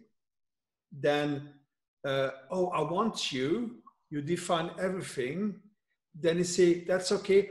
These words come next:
I hand over to purchase." And after four months, you maybe get that feedback. You say, "Can you reduce your price?" And then you wait again. So you, you're in the process during six months. And then you're on,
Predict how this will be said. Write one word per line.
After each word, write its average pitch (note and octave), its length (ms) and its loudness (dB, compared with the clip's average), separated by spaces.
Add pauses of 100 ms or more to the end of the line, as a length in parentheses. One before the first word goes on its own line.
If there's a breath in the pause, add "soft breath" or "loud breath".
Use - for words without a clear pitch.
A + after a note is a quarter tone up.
(140)
I D#3+ 80 0
hand F3 240 0
over E3+ 240 2
to - 140 -6 (200)
purchase." D#3+ 480 -4 (800)
And D3 120 -6
after D#3+ 320 0
four F3 320 -2
months, E3 320 -2
you D3 80 -2
maybe F#3+ 340 2
get E3+ 220 0
that C#3 160 -8
feedback. C#3 520 -6
You C3+ 60 -10
say, C#3+ 140 -8 (400 soft breath)
"Can B3+ 160 -4
you C4+ 100 0
reduce G#3+ 400 -2
your G3 80 0 (140)
price?" F3 580 -6 (680)
And C#3+ 120 -6 (100)
then F3+ 200 4
you E3 100 6
wait E3+ 320 4
again. D3 400 -2
So D#3 120 -4
you, D3+ 220 -4 (300)
you're G3 200 0 (120)
in E3+ 80 -2
the D#3 80 -6 (120)
process D3 360 -8
during C#3 160 -6
six C#3 320 -16
months. D3 240 -14 (720)
And C#3+ 100 -8
then F3 160 4
you're F#3+ 180 2
on, D#3+ 200 -4